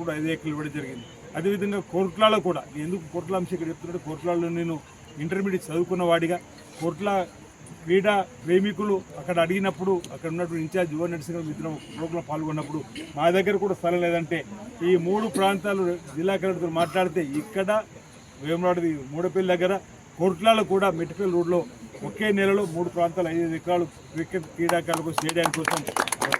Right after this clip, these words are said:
స్థలాన్ని కూడా ఈ ప్రభుత్వం రేవంత్ రెడ్డి గారి నాయకత్వంలో అటు జగిత్యాల జిల్లా కలెక్టర్ గారు, ఇక్కడ రాజన్న సిరిసిల్ల జిల్లా కలెక్టర్ గారు ఈ మూడు ప్రాంతాలకు ఇవ్వడం జరిగింది. అంటే గత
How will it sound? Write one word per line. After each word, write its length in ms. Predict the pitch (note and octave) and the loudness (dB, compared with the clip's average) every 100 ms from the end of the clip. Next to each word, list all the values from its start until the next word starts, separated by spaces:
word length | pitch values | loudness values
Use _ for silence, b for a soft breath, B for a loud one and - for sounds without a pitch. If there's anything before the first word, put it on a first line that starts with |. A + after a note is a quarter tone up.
| - - | -2 -2
స్థలాన్ని 400 | - - F#3+ G#3 G#3 | 0 6 6 6 2
కూడా 100 | G3+ G3 | 4 4
ఈ 40 | - | 4
ప్రభుత్వం 340 | F3 F#3 F#3 F3+ - - - | 0 2 0 0 -6 -4 0
రేవంత్ 260 | D#3+ F3+ F3+ | 2 2 0
రెడ్డి 140 | E3+ | -2
గారి 100 | D#3+ D#3 | -2 -2
నాయకత్వంలో 400 | E3 E3+ E3 D#3+ | -2 -4 -4 -6
అటు 100 | C#3+ B2+ | -6 -6
జగిత్యాల 320 | D#3+ F#3 E3 D3 | -4 -2 -2 0
జిల్లా 160 | E3 D#3+ | -2 -2
కలెక్టర్ 280 | D#3+ C#3+ D#3 | -6 -6 -4
గారు, 140 | D#3+ E3 - - | -4 -6 -16 -18
ఇక్కడ 160 | - D3 D3 | -12 -8 -4
రాజన్న 280 | E3+ F3+ D#3+ | 0 -2 -2
సిరిసిల్ల 340 | D3+ - D#3+ D3 | -10 -8 -4 -2
జిల్లా 160 | D#3+ D#3 | -2 -4
కలెక్టర్ 240 | D3 D3 | -8 -6
గారు 120 | D3+ C#3+ | -6 -6
ఈ 40 | C3+ | -4
మూడు 140 | D#3 F3 | 0 0
ప్రాంతాలకు 420 | D3+ D#3 F3 D#3+ D3 | -2 -2 -2 -2 -4
ఇవ్వడం 200 | D3 D3 | -6 -6
జరిగింది. 160 | C3 D#3+ | -6 -6
అంటే 160 | G3 G#3 - - - - | -4 -4 -6 -18 -20 -6
గత 120 | D#3+ | -2